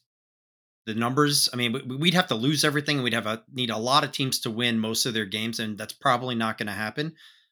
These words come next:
But if we can at least just get to forty, it's a pathetic bar, but that's where we are. Just get one more point. If we can get a win, even better, just to put us a little bit ahead,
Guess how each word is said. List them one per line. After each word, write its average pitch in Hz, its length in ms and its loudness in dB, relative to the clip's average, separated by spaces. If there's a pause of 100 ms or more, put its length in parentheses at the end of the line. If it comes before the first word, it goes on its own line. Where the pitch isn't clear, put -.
(120)
But 127 80 0
if 131 100 -2
we 165 120 2
can 190 120 2
at 160 140 -2
least 143 160 2
just - 160 2
get 120 160 0
to - 80 -4
forty, 113 560 -2 (500)
it's 117 140 -8
a 113 40 -6
pathetic 131 580 -2
bar, 113 400 2
but - 120 -6
that's - 160 -6
where 110 160 -4
we 123 200 0
are. 101 340 -2 (420)
Just - 300 -6
get 113 240 -6
one 113 160 -2
more 135 260 0
point. 113 420 -2 (220)
If - 120 -16
we 113 80 -8
can 104 120 -6
get 117 200 0
a 135 40 2
win, 117 440 -2 (100)
even 117 320 0
better, 104 400 -2 (400)
just - 140 -2
to - 80 -12
put 139 240 -4
us 147 100 2
a 151 60 2
little 151 260 2
bit 151 140 2
ahead, 113 420 0